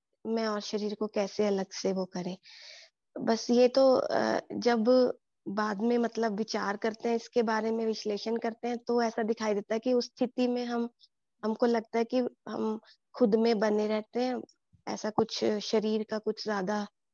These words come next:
वो नहीं लगता। बस इतना ही भैया। और, अ, ये बात तो ठीक है कि अलग-अलग देख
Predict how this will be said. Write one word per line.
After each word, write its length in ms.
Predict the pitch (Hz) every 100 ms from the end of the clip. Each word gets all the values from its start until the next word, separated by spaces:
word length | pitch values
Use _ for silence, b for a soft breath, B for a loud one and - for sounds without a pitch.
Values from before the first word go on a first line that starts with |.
| _ _ _ _ 196
वो 140 | 214
नहीं 160 | 214 208
लगता। 440 | 190 196 - 170 - _ -
बस 340 | 185 - - _
इतना 280 | 208 - 220
ही 140 | 220 214
भैया। 300 | 208 220 240 B B B -
और, 200 | 202 202
अ, 540 | 208 196 - - 202 - _ -
ये 160 | 220 214
बात 280 | 220 220
तो 80 | 240
ठीक 300 | 233 247 240
है 100 | 240
कि 220 | 240 254
अलग-अलग 680 | 240 - 220 220 220 233 214
देख 240 | 226 220